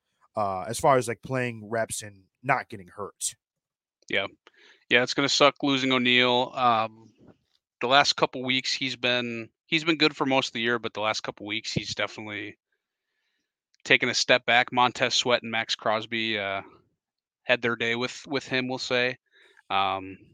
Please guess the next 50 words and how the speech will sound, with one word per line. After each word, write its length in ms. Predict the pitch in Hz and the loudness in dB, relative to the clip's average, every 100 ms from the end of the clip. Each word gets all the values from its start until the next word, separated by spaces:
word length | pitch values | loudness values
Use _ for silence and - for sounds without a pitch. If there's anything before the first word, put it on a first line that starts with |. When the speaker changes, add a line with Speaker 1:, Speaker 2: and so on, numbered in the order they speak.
| _ _ _ | _ _ _
Speaker 2:
so 400 | - - 110 107 | -4 0 2 0
it 100 | 104 | -2
sucks 240 | - 135 - | 2 2 2
that 80 | 139 | -2
he's 120 | 131 | 0
gone. 180 | 127 123 | 2 2
Hopefully 260 | 131 - | 0 -4
it's 100 | 139 | -2
not 160 | 139 123 | -2 -2
for 80 | 127 | -6
too 180 | - | -6
long. 340 | 120 113 107 107 | -2 -2 -2 -4
And 160 | 110 | -4
then, 220 | 107 107 104 | -4 -4 -2
uh, 120 | 104 | -2
yeah, 260 | 110 120 | 2 2
no 160 | 104 123 | 2 0
Madison. 640 | 135 123 123 - 131 127 - _ - - - | 2 2 2 0 -2 -4 -8 _ -20 -20 0
Ty 160 | - 131 | 4 6
Chandler 360 | - 135 135 127 | 6 6 4 0
getting 200 | 127 127 | 0 -2
the 80 | |
start. 440 | - - 113 113 110 _ _ _ _ _ | -2 2 2 2 -2 _ _ _ _ _
Um, 540 | - 101 101 101 101 104 _ _ _ - - | -4 -2 -2 -6 -12 -16 _ _ _ -14 -6
Madison 320 | - 123 285 | 2 4 10
had 120 | 415 480 | 12 12
a 80 | |
good 80 | 311 | 12
Speaker 1:
Woo! 20 | 135 | 8
Speaker 2:
week 160 | 139 | 0
last 320 | 127 123 - | 4 4 4
week. 440 | 147 151 156 - - _ _ _ _ - | 2 2 2 -6 -18 _ _ _ _ -2
Um, 240 | 110 110 | 0 0
it 80 | 123 | 0
is 100 | 139 | 0
a 60 | 139 | 0
high 220 | 135 135 | 4 4
ankle 280 | 139 131 139 | 4 0 -4
sprain. 380 | - - 127 123 | -2 2 2 2
They 80 | 117 | 0
don't 200 | 127 - | 0 0
think 160 | 139 | 0
he's 160 | 139 123 | 0 0
out 120 | 123 | -2
for 140 | - | -2
the 100 | 117 | -10
year, 380 | 110 110 127 160 | -6 -2 0 2
so 640 | 170 - 117 113 110 107 - _ _ - | 2 2 2 2 0 -4 -10 _ _ -10
hopefully 440 | 131 - 127 117 | -10 -6 -4 -2
he's, 300 | 110 - - | -4 -8 -10